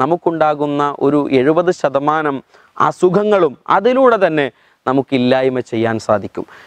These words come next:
മഹാനായ ഹബീബ് സല്ലല്ലാഹു അലൈഹി വസല്ലമ തങ്ങൾ അവിടുന്ന് നമ്മെ പഠിപ്പിച്ചു തന്നതാണല്ലോ, "നിഅ്മത്താനി മഗ്ബൂനുൻ ഫീഹിമ കസീറും മിനന്നാസ്."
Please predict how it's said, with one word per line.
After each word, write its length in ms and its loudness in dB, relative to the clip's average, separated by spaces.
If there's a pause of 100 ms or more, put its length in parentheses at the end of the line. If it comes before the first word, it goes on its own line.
(180)
മഹാനായ 420 0
ഹബീബ് 420 2
സല്ലല്ലാഹു 580 0
അലൈഹി 300 0
വസല്ലമ 500 2
തങ്ങൾ 460 0 (300)
അവിടുന്ന് 400 0
നമ്മെ 280 -2
പഠിപ്പിച്ചു 500 -2
തന്നതാണല്ലോ, 720 2 (300)
"നിഅ്മത്താനി 1040 0
മഗ്ബൂനുൻ 880 0
ഫീഹിമ 560 2 (220)
കസീറും 560 2
മിനന്നാസ്." 480 -2